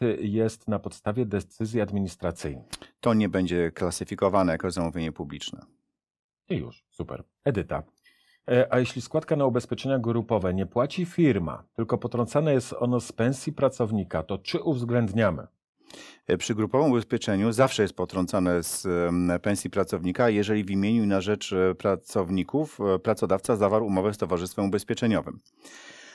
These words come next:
Speaker 2: Więc w tym przypadku jest to nadal, e, zamówienie publiczne.
Speaker 1: Bo jest potrącane. I zawierają, i zawierają,
Speaker 2: Tak,
Speaker 1: e,
Speaker 2: bo jeszcze,
Speaker 1: pracodawca.
Speaker 2: jeszcze raz podkreślę, y, k-, y, jest to umowa o zamówienie publiczne, bo jej przedmiotem jest usługa,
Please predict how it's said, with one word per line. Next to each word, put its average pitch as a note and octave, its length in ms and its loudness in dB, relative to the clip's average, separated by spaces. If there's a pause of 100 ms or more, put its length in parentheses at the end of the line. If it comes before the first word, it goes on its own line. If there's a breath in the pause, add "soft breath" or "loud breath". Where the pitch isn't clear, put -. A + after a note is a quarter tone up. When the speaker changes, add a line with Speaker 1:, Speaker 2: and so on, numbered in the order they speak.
(140 loud breath)
Speaker 2:
Więc G2+ 280 2
w - 40 -12
tym C#3+ 160 4
przypadku B2 580 4
jest G#2+ 200 2
to A2 80 2
nadal, G2+ 460 4
e, F#2+ 140 0
zamówienie F2 420 0
publiczne. D#2 540 -8 (140)
Speaker 1:
Bo F#2+ 200 -2
jest G#2 200 -2
potrącane. F2 600 -10 (1080)
I G2+ 120 -2
zawierają, F#2+ 760 -2 (180)
i - 20 -8
zawierają, E2+ 720 -4
Speaker 2:
Tak, F#2+ 140 6
Speaker 1:
e, - 20 -4
Speaker 2:
bo G2+ 120 4
jeszcze, B2 140 4
Speaker 1:
pracodawca. C3 260 2
Speaker 2:
jeszcze C#3 200 4
raz B2+ 120 2
podkreślę, F2+ 600 0 (160)
y, F#2 140 0
k-, - 220 -6
y, G#2 260 6
jest A#2+ 240 2
to E3 140 2
umowa D3 380 4
o G2+ 60 6
zamówienie G2 420 2
publiczne, G2+ 560 0
bo A2+ 180 4
jej G#2+ 140 4
przedmiotem G#2 520 0
jest G2 140 -2
usługa, A2+ 640 0